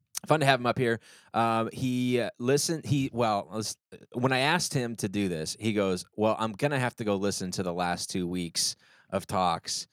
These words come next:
Um, and I said, and I thought to myself, "Why? You're in the room for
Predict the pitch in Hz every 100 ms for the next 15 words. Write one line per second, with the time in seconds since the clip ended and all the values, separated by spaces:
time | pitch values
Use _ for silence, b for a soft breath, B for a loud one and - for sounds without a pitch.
0 | b b b - 104 95 92 - 104 95
1 | - 101 101 104 95 131 131 113 101 -
2 | 98 - 101 160 220 147 131 - 156 160
3 | 135 139 156 147 127 120